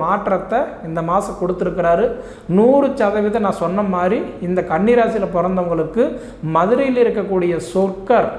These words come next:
சொக்கர் கோயிலுக்கு போயிட்டு வாங்க, கண்டிப்பா உங்களுக்கு ஒரு மாற்றம் நடக்கும். சரிங்களா? சரி நண்பர்களே, இதுக்கு முன்னாடி நம்ம ஃபீனிக்ஸ் ஆன்மீக சேனலை சப்ஸ்கிரைப் பண்ணாதவங்க சப்ஸ்கிரைப் பண்ணிக்கோங்க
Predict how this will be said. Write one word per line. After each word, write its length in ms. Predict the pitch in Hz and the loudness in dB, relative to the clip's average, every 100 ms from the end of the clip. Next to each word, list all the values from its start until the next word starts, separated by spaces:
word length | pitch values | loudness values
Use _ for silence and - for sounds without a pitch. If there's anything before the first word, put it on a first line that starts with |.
| - - - - - - | -12 -18 -20 -20 -20 -2
சொக்கர் 360 | 190 190 247 233 | -2 2 0 2
கோயிலுக்கு 340 | 214 202 185 - | 2 2 0 0
போயிட்டு 300 | 185 202 196 180 | 0 2 2 0
வாங்க, 200 | 175 180 190 - - - | 2 0 0 -4 -10 -6
கண்டிப்பா 440 | 156 208 220 214 233 | -2 0 -2 0 0
உங்களுக்கு 260 | 202 165 156 | 0 -2 -4
ஒரு 60 | 151 | -2
மாற்றம் 340 | 160 175 165 139 | -2 -2 -2 -2
நடக்கும். 340 | 143 151 139 - - 196 | -4 -6 -12 -14 -4 0
சரிங்களா? 340 | 202 202 202 - - - - - - | 0 0 -2 -4 -10 -18 -20 -20 0
சரி 200 | 196 226 220 | 4 4 4
நண்பர்களே, 440 | 180 175 170 160 160 160 - - 160 | 0 0 0 0 -2 -4 -12 -6 0
இதுக்கு 260 | 175 220 - 175 | 2 2 -2 -4
முன்னாடி 360 | 170 170 156 160 - 165 | -2 -2 -2 -4 -8 -6
நம்ம 120 | 160 160 | -2 -2
ஃபீனிக்ஸ் 480 | - 214 220 233 - - 165 | 0 2 2 -2 -4 -2 2
ஆன்மீக 340 | 202 208 196 180 - | 4 4 4 2 0
சேனலை 360 | 165 160 165 170 - - - - | -2 0 -2 -4 -10 -18 -18 -2
சப்ஸ்கிரைப் 500 | 180 175 - 240 240 233 | 0 0 2 4 4 2
பண்ணாதவங்க 680 | 175 190 190 180 170 160 170 - - | 0 2 4 2 0 -2 -4 -6 -6
சப்ஸ்கிரைப் 480 | 175 170 - 214 208 165 | -6 -4 -2 0 0 -2
பண்ணிக்கோங்க 500 | 175 180 175 165 | -2 0 0 0